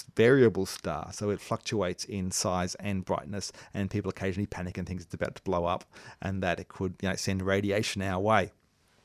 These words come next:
Um, not just yet, it seems that's gonna happen, but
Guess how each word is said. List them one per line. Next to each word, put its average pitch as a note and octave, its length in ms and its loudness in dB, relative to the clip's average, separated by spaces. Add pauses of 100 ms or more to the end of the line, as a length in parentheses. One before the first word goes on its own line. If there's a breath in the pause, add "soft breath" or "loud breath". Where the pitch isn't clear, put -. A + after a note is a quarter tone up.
(400 soft breath)
Um, A2+ 480 0
not D3 200 6
just B2+ 200 0
yet, G#2+ 200 0
it G#2 100 -6
seems G#2 240 -6
that's G#2 160 -6
gonna G#2 160 -8
happen, G2+ 320 -6
but A#2+ 260 2